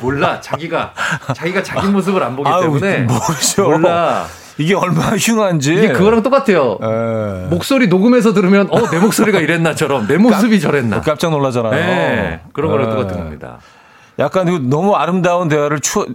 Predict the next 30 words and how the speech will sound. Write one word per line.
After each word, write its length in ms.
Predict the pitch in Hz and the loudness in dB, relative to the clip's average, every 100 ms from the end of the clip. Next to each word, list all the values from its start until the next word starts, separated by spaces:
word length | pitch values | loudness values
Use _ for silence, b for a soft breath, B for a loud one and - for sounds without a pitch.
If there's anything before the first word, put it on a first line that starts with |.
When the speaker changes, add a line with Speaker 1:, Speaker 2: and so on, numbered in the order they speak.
| - | -4
Speaker 2:
그 140 | 135 | -4
취해서 400 | 120 - 233 175 | -2 -2 0 2
했을 320 | 175 170 180 135 | 0 0 -4 -2
때 680 | 143 131 147 147 110 95 | 0 0 2 0 0 -2
Speaker 1:
<laughs> 40 | 95 | -2
Speaker 2:
다음날 360 | 113 160 165 | -2 0 0
이렇게 100 | 147 135 | 0 -2
모습을 380 | 120 139 175 151 | -2 -2 -2 0
보면 220 | 139 135 | -2 0
깜짝 320 | 160 160 175 | -2 -2 -2
놀랄 200 | 131 131 | 0 -2
수밖에 300 | - 123 87 | -2 -4 -2
Speaker 1:
네, 40 | 120 | -4
Speaker 2:
없죠. 220 | 104 - | -6 -6
약간 180 | 135 156 | -4 -2
Speaker 1:
네. 60 | |
Speaker 2:
그런 180 | 135 151 | -2 -2
느낌이에요. 600 | 131 117 110 92 92 113 92 | -2 -4 -4 -4 -4 -4 -4
Speaker 1:
아, 240 | 95 98 | -4 -6
롤러장 480 | 95 101 113 113 101 | -6 -6 -6 -6 -6
옛날엔 360 | 95 104 107 95 | -6 -6 -8 -10
또 400 | 95 87 80 76 | -10 -10 -12 -10
Speaker 2:
예. 40 | 101 101 101 | -4 -2 -2
Speaker 1:
굉장히 160 | 131 | -2
핫했던 460 | 143 87 - 120 95 | -2 -4 -8 -8 -8
곳이죠. 320 | 80 - - | -12 -14 -8
저 100 | - | -4
Speaker 2:
어, 80 | 113 | 0
근데 160 | 147 233 | 2 2
Speaker 1:
윗세대. 380 | 247 202 113 | 2 -2 -2